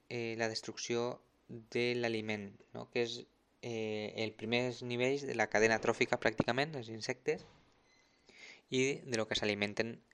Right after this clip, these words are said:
els vencejos. Si no tenen aliment, la seva població, pues, també va, eh, disminuint,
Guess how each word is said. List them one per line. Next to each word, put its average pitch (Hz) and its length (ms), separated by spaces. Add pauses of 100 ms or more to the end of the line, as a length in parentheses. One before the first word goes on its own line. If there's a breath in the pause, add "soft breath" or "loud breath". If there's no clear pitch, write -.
(140)
els - 180
vencejos. - 540
Si - 140
no 104 100
tenen 107 240
aliment, 127 400 (560 soft breath)
la 117 100
seva 110 220
població, 113 560 (180)
pues, - 160
també 110 240
va, 107 160 (960 soft breath)
eh, 117 320
disminuint, 110 760